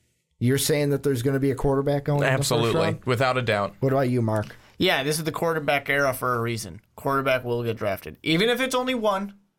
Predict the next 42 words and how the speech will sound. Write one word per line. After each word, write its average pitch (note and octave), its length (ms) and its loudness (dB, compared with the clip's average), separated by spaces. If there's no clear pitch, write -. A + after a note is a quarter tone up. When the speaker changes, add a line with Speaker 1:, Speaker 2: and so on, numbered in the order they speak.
Speaker 3:
Even D3 280 -6
if G3 100 -2
it's G3+ 100 -4
only F3 140 2
Speaker 2:
There B2 100 2
is, B2+ 80 2
Speaker 3:
one. D#3 140 2
Speaker 2:
there C3 160 2
will C3 140 2
be B2 140 2
one. G#2 380 0
There B2 180 2
will E3 80 2
Speaker 3:
Someone E3 160 0
Speaker 2:
be B2 120 2
Speaker 3:
will A2+ 80 2
go. G#2+ 60 2
Speaker 2:
one. G2+ 220 -2
Speaker 1:
Well, C3 320 0
and C#3+ 140 2
this D3 80 2
is C#3+ 60 -2
where D3 120 2
you C#3 140 4
guys C#3+ 220 2
come C#3+ 140 -2
in. C3+ 80 0
Let C#3+ 160 2
us C#3 120 -4
know C#3+ 120 2
down C#3 260 0
below C3 240 2
what C3 180 -2
you F3 200 2
think G3 280 -2
about E3+ 200 0
the D3+ 80 -2
different D#3+ 360 -2
quarterbacks D#3 520 0
in D3 100 -2
this C#3 180 -2
draft, C#3+ 440 0